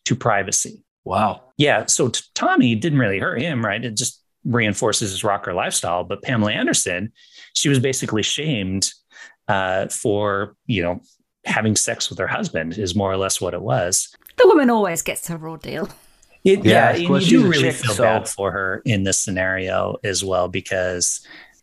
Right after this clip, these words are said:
Speaker 1: you know, there's some assumptions that maybe she lost out on some parts, acting parts and stuff like that
Speaker 2: Mm.
Speaker 1: as well because of this.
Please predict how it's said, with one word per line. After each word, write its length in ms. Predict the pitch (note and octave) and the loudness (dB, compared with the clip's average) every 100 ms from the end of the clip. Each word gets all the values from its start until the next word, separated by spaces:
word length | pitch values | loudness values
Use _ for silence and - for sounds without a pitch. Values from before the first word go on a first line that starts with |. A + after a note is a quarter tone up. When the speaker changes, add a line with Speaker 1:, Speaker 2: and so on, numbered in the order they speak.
| - | 2
Speaker 1:
you 180 | - C3+ | 6 6
know, 60 | A2+ | 4
there's 320 | A#2 A#2+ A2+ | 0 -2 -2
some 500 | - - - - C3+ | -4 -8 -8 -4 -2
assumptions 520 | B2+ A#2+ A2+ - A2 | -2 -2 -4 -2 -4
that 60 | A2+ | -4
maybe 220 | G#2+ G2+ | -6 -4
she 180 | - - | -4 -2
lost 280 | G2+ G2+ - | -2 -2 -2
out 120 | G2+ | -2
on 120 | F#2+ | -2
some 220 | - F#2+ | -4 -6
parts, 560 | - A2 G2 G#2+ - - | -6 -2 0 0 -4 -2
acting 360 | F#2+ - F#2+ F2+ | -4 -4 -6 -2
parts 300 | G2 F#2 G#2 | -2 -2 -2
and 80 | |
stuff 280 | - G2 - | -2 -4 -4
like 120 | F#2+ | -6
that 180 | G#2+ F2+ | -2 -2
Speaker 2:
Mm. 20 | |
Speaker 1:
as 140 | F2+ - | -2 -2
well 260 | F#2 F#2 | 0 0
because 340 | F#2 F2+ G2 F#2+ | -2 -8 -6 -6
of 120 | F2+ | -2
this. 500 | F#2+ F#2 - - | -2 0 -2 -4